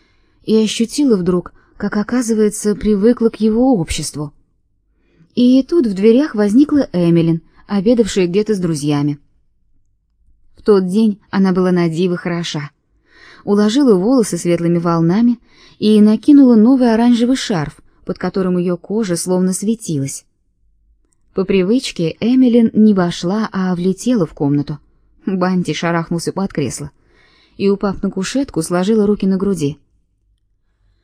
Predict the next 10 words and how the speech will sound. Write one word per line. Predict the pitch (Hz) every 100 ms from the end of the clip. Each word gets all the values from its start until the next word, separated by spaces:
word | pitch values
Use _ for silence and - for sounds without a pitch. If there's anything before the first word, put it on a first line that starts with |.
| _ _ _ _ _ _ _ _ _ _ _ -
«Фу!» — | 233 208 180 165 165 160 -
выдохнула | 190 190 185 - 190 185
она, | 185 233 247
словно | - 254 262 269
не | 254 269
замечая | 262 294 294 202 165
царившего | 160 185 180 170 - 175
в |
гостиной | 175 185 - 190 180
напряжения. | 175 208 202 170 143 139